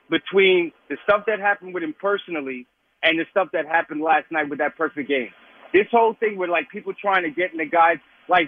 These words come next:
we are not part of that equation. The second chance stuff came from the Yankees and from his wife. And for anybody, this happened, like, way back in twenty nineteen. For anybody to come back now in twenty twenty-three after the guy pitches a perfect game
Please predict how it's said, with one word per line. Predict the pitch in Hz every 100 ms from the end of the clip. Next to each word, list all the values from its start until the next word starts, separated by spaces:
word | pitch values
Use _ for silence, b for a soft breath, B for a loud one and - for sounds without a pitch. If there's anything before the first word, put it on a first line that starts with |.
| 156
we | 247 285
are | 220
not | 214 214 -
part | 214 196
of |
that | 180 175
equation. | 156 190 185 170 117 _ _ _ _ _ -
The | 156 -
second | 233 240 247 -
chance | 226 208
stuff | - 202 -
came | 208 196 -
from | 165 143
the | 143
Yankees | 165 196 196 226 233 _ _ _ -
and | 156 -
from | 190 170
his | 135
wife. | 143 165 - - _ _ _ _ 160
And | 156
for | 185 175
anybody, | 208 254 233 214 208 165 139 123
this | 214
happened, | 254 214 190
like, | 185 156
way | 151 196
back | 190 185 -
in | 156
twenty | 185 175
nineteen. | 160 151 151 -
For | 143
anybody | 190 233 214 214 175
to | 160
come | 208 190
back | 180 160
now | 170 156
in | 139 -
twenty | 196 196
twenty-three | 190 175 165 170
after | 160 180
the | 160
guy | 170 160
pitches | 185 170 160
a | 139 - _
perfect | 202 185 165
game | 175 190 131